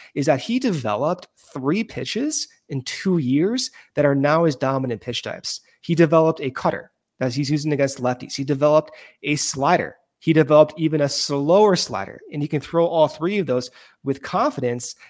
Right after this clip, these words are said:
And the reason he's having success against lefties this year is because of that cutter. Like, that cutter was not in his arsenal when he's getting smoked against left-handed batters. It's now in his arsenal. He can throw it about thirty, even half the time to left-handed batters if he wants to do it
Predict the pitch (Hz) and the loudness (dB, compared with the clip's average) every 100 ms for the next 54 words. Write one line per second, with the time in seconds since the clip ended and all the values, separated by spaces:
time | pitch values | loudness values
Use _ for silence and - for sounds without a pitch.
0 | _ 208 165 143 139 127 202 247 247 190 | _ -2 0 0 -2 0 2 2 0 -4
1 | 202 170 165 180 180 156 - 147 151 147 | -4 -2 -2 -2 -4 -8 -4 -4 -4 -6
2 | 131 120 117 127 165 143 127 127 123 120 | -6 -6 -6 -4 -2 -2 -2 -6 -6 -6
3 | 160 196 - _ - - 147 135 165 170 | -6 -8 -18 _ -4 0 0 2 4 4
4 | 139 123 104 - 160 123 - _ _ _ | 2 -2 -4 -2 0 0 -4 _ _ _
5 | - 131 143 - 190 165 147 160 151 131 | -14 -4 -4 2 4 4 2 0 -2 -2
6 | 139 160 - 123 117 120 117 135 120 - | 2 0 0 -6 -4 -6 -8 -8 -8 -8
7 | 127 196 185 - - - 135 123 135 127 | 2 2 2 -6 -16 -8 -6 -4 -4 -6
8 | 139 123 117 147 113 78 - - _ - | -6 -10 -4 -4 -4 -10 -16 -20 _ -14
9 | 110 - 123 165 208 185 170 160 170 165 | -12 -8 0 2 4 4 4 2 0 -4
10 | 165 _ - 135 127 - 143 170 170 160 | -4 _ -12 -10 -10 -6 -2 2 0 -2
11 | 127 123 - 143 151 170 175 - _ - | -4 -6 -4 0 2 2 -2 -6 _ -8
12 | 160 143 - 156 160 160 - 151 139 123 | -6 -6 -4 -2 -2 -4 -6 -6 -4 -4
13 | 131 139 135 123 123 127 127 131 117 120 | -4 -4 -6 -4 -6 -6 -8 -10 -6 -6
14 | - 123 113 151 180 | -6 -8 -6 -4 -4